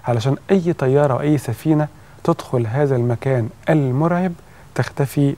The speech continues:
تمامًا؟ في تفسيرات مختلفة ونظريات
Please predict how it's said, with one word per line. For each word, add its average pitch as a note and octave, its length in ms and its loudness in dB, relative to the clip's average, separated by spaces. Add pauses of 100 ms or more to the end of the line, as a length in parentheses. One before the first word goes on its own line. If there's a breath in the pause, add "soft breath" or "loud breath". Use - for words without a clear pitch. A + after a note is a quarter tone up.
(100)
تمامًا؟ A2 480 0 (1900 loud breath)
في A3 160 4
تفسيرات F3 560 2
مختلفة D#3 560 -2 (160)
ونظريات C3 680 0